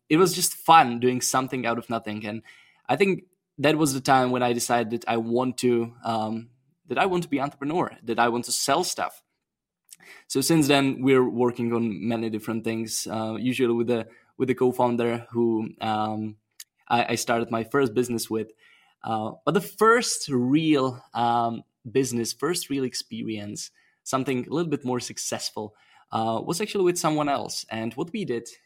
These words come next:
is that we started, um, very simple, simple business model. It was about this.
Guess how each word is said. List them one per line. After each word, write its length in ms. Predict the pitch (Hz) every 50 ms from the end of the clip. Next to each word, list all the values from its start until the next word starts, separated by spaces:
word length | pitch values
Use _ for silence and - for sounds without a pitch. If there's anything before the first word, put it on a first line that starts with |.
| _ _
is 120 | 117 107
that 180 | 117 120 - -
we 80 | 139
started, 480 | 135 - - - 135 135 131 131 120 - - - - _ _ _ -
um, 420 | 113 113 110 110 107 107 110 107 - _ _ _ - _ _ _ -
very 120 | 202 262
simple, 680 | 233 - - - - 160 160 165 170 147 135 123 - - _
simple 380 | - - - 170 185 175 170
business 360 | 120 127 123 113 113 107 - -
model. 280 | - - - - - _ _ _ _ _ _ _ _ _ _ _ _ _ _ _ _ _ _
It 100 | 165 180
was 160 | 233 226 -
about 260 | 185 175 180 175 160
this. 360 | 143 127 117 - - - -